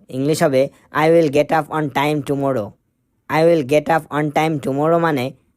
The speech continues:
আমি আগামীকাল সময় মতো উঠব। তুমি দেরি করবে না। ইংলিশ হবে, "You will not be late।" "You will not be late" মানে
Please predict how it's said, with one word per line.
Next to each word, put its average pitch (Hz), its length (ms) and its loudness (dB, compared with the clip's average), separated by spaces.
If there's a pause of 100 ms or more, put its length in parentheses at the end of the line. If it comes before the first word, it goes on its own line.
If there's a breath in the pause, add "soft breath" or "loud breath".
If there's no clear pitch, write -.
আমি 156 360 -2
আগামীকাল 156 560 0
সময় 147 340 -2
মতো 156 300 -2
উঠব। 147 200 -2 (1300 soft breath)
তুমি 170 220 4
দেরি 165 280 4
করবে 151 340 0
না। 104 120 -6 (240)
ইংলিশ 147 320 0
হবে, 135 180 2 (160)
"You 165 140 2
will 175 140 6
not 151 200 2
be 151 160 0 (120)
late।" 113 260 -6 (580)
"You 160 140 4
will 170 240 4
not 147 200 -2
be 147 160 0 (100)
late" 143 200 -2
মানে 156 240 -2